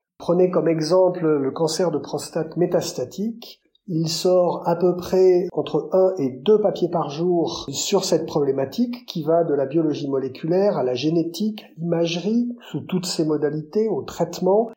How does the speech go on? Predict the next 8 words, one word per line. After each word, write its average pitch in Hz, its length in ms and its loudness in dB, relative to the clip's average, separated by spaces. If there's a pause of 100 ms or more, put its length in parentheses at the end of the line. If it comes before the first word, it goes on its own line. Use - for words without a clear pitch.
(120)
avec 147 240 -4
des 139 200 -4
études 143 220 -10
prospectives, 180 680 -2
des 139 180 -4
études 151 300 -6
de 139 80 -2
cohorte, 160 720 0